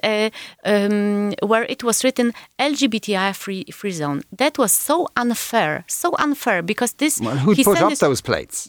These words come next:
Speaker 1: It, it, it was, it was a, uh, L G B T activist in Poland. That was very unfair
Speaker 2: The, oh,
Speaker 1: because
Speaker 2: the
Speaker 1: he was
Speaker 2: L G B T activists that put up the plates?
Speaker 1: Yes,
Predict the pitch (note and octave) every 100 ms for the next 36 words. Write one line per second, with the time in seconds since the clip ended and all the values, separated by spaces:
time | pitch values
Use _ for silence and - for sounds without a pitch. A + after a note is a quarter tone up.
0 | - D4+ - C#4+ - - C4+ C4 - -
1 | - B3+ A3+ G3+ G3+ G3 - F#3 F#3 -
2 | G#3 G3+ G3+ G3 - G#3 F#3 F#3 - E3
3 | B2+ - E3+ E3 D3+ A#2+ A#2+ - _ _
4 | - _ E4 F4+ D#4 G#3+ G3 C4 B3 -
5 | F#3 - E3 D#3+ F3+ F3+ F3+ F#3 A3+ G3+
6 | G3 G3+ E3 E3+ F#3 D#3+ D3 D3 - D3+
7 | D#3+ - - C#3 F#2+ F4+ G#4+ - -